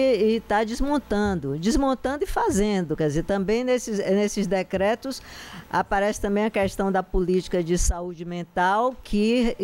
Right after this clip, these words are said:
que, que acaba, não tem nenhuma referência à redução de danos,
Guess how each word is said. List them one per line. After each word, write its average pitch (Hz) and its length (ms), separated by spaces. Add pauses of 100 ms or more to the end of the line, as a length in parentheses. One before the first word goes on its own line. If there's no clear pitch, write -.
que, 190 240
que 196 160
acaba, 196 560
não 185 180
tem 196 160
nenhuma 185 320
referência 165 880
à 160 160
redução 170 560
de 175 140
danos, 220 580